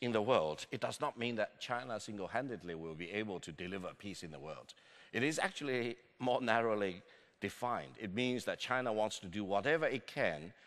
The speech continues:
to stay away from military conflicts or armed conflicts in the world.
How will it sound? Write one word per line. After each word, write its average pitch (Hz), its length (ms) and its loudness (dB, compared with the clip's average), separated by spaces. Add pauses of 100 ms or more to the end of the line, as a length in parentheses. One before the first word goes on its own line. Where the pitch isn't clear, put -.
(140)
to 110 140 -2
stay 127 420 2
away 101 440 4
from 90 360 2
military 92 400 -2
conflicts 87 640 -2
or 87 160 -2
armed 92 380 0
conflicts 80 560 -6 (480)
in 104 140 -2
the 90 80 -4
world. 76 400 -8